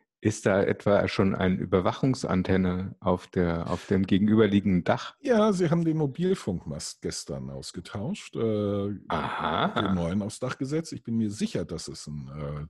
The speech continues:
Speaker 2: äh, dass das die fünf G Geschichte ist, denn die Fensterscheiben haben sich verfärbt, es regnet tote Vögel und die Stimmen in meinem Kopf werden, äh, äh, lauter und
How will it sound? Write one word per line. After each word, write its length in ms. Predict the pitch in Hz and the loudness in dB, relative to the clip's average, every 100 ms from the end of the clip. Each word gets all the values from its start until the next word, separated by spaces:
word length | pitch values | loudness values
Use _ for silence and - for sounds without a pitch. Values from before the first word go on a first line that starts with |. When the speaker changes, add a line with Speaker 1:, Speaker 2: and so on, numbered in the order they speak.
| - | -12
Speaker 2:
äh, 60 | 95 | -10
dass 200 | 87 - | -10 -8
das 240 | 78 73 | -8 -10
die 220 | - 71 73 | -8 -6 -6
fünf 380 | - 76 - | -6 -6 -6
G 340 | - 101 80 69 _ - - | 2 4 4 0 _ -20 -10
Geschichte 420 | - - 113 - 110 | -4 0 0 0 2
ist, 320 | 101 - - | 2 0 0
denn 260 | 90 87 - - - - _ _ | 0 0 -4 -14 -20 -20 _ _
die 260 | - 110 117 | -20 -4 -2
Fensterscheiben 640 | - 143 127 - 92 95 | 2 2 2 0 -2 0
haben 200 | 92 95 | -2 -2
sich 120 | 98 - | -4 -6
verfärbt, 520 | 101 - 95 - - | -8 -6 -6 -6 -6
es 140 | - | -4
regnet 300 | 120 117 107 | -4 -2 -4
tote 300 | - 101 95 | -4 -6 -6
Vögel 480 | - 104 101 110 117 _ _ _ _ _ _ - - | -2 0 2 2 0 _ _ _ _ _ _ -20 -2
und 200 | 113 104 | 2 2
die 60 | 110 | 0
Stimmen 300 | - 117 110 | 2 6 6
in 80 | 98 | 6
meinem 240 | 92 92 | 2 0
Kopf 300 | - 104 - | -2 -4 -2
werden, 320 | 95 90 90 | -2 0 -2
äh, 320 | 87 90 87 | -4 -6 -6
äh, 380 | 85 92 90 - | -8 -8 -8 -6
lauter 460 | 87 90 107 127 98 | -6 -4 0 0 0
und 380 | 92 95 - | 0 -4 -8